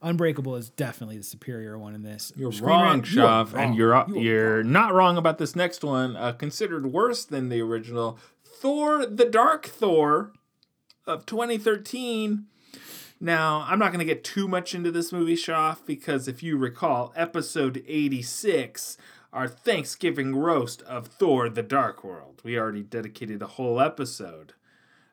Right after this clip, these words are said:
Speaker 2: Uh, it was an undercover Geek Movie Torture episode. We, we,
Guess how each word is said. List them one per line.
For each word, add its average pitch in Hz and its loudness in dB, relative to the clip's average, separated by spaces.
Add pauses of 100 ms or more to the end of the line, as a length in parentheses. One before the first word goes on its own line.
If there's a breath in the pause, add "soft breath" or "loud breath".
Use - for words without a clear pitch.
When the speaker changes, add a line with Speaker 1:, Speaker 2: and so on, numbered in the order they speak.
Speaker 2:
Uh, 104 -6
it 160 6
was 151 0
an 151 -2
undercover 147 -2
Geek 110 -10
Movie 104 -2
Torture 101 -12
episode. - -20 (200)
We, 107 -16 (100)
we, 113 -12